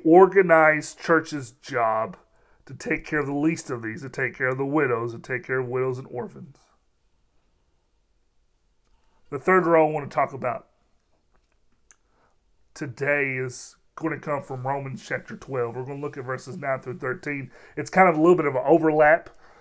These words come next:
in, in Acts six, um, which, which, which is a, which is a good thing. Uh, Paul writes, "Let love be without hypocrisy.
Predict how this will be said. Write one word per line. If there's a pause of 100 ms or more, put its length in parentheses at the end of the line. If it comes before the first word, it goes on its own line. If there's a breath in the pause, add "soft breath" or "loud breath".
(120)
in,
in
Acts
six, (480 soft breath)
um,
which,
which,
which
is
a,
which
is
a
good
thing. (520 soft breath)
Uh,
Paul
writes,
"Let
love
be
without
hypocrisy.